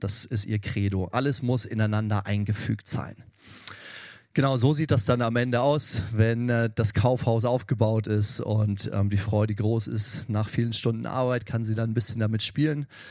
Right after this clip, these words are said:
bis die Geschwister, Beispiel, ich hab hier so eine, und dann geht's wieder von vorne los. Genau, ähm, nächstes Beispiel, ich hab hier so einen Jenga-Turm dabei. Ich wurde vorhin schon gefragt, „Oh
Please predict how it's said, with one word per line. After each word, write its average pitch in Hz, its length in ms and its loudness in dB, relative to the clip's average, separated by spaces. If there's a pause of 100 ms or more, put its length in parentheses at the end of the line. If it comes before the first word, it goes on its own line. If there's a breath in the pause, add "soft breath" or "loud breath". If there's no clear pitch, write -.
(340 loud breath)
bis - 180 2
die - 100 -4
Geschwister, 110 520 0
Beispiel, 135 520 0
ich 123 160 -2
hab 135 160 2
hier 123 140 2
so 117 220 4
eine, 113 180 0
und 110 80 -2
dann 110 100 0
geht's 110 220 0
wieder 104 160 6
von 107 160 -2
vorne 90 300 -2
los. - 440 -6 (1600 loud breath)
Genau, 113 320 2 (120)
ähm, 107 160 2
nächstes 147 340 0
Beispiel, 139 600 2
ich 120 160 0
hab 131 120 0
hier 123 140 2
so 117 240 4
einen 113 240 0
Jenga-Turm 165 640 2
dabei. 135 240 4
Ich 123 120 -2
wurde 139 140 2
vorhin 147 320 0
schon 131 160 0
gefragt, 123 260 0
„Oh 185 160 0